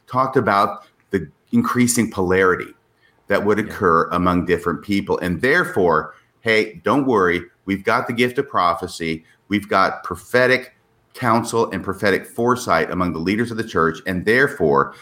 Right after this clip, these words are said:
Speaker 1: don't look at our failure to foresee the coronavirus pandemic over here.
Speaker 2: Yeah. This, the thing that struck me about this quote is it's like, you know, you, you can't just follow the tide. You just, you can't just go along with the times. You've got to make a choice.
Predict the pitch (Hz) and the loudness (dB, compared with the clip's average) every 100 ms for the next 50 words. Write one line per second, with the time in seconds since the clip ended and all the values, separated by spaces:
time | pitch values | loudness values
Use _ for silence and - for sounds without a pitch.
0 | - - 80 113 131 107 107 110 107 90 | -20 -16 -2 2 2 2 2 0 0 0
1 | 87 - - - 104 113 113 98 92 90 | 0 -2 0 0 2 2 2 2 0 0
2 | - 92 98 - 78 73 73 - 76 - | -2 0 0 0 -2 -2 -4 -12 -20 -6
3 | 107 107 110 95 87 82 - 85 82 98 | 0 2 2 2 2 0 0 0 2 0
4 | 92 71 - - _ _ - 95 90 85 | 0 -2 -6 -20 _ _ 0 2 2 -2
5 | 95 73 - _ _ _ _ _ _ _ | 0 -2 -2 _ _ _ _ _ _ _
6 | - 98 92 _ _ _ - - - 127 | -12 -12 -12 _ _ _ -20 -20 -8 -6
7 | - 165 165 202 185 127 156 156 139 131 | 0 0 2 2 2 2 0 2 0 2
8 | 120 117 - - 131 120 107 123 127 110 | 0 -2 -6 0 2 2 -4 -6 -2 -2
9 | 104 117 107 - - - - 151 160 165 | 0 2 2 0 -10 -16 -2 -2 2 0
10 | 226 214 190 - - 147 147 123 - 139 | 0 0 0 -2 0 2 2 0 -2 0
11 | 135 135 143 143 165 160 147 196 190 170 | 2 2 2 2 0 0 -2 0 0 0
12 | - 127 143 143 143 131 123 127 131 120 | -2 -2 0 2 4 2 4 4 2 2
13 | 117 117 110 - 131 135 120 110 107 143 | 0 -2 -2 0 2 2 2 0 0 0
14 | 139 127 127 123 120 107 - 143 104 - | 0 0 2 2 0 -4 0 0 0 -2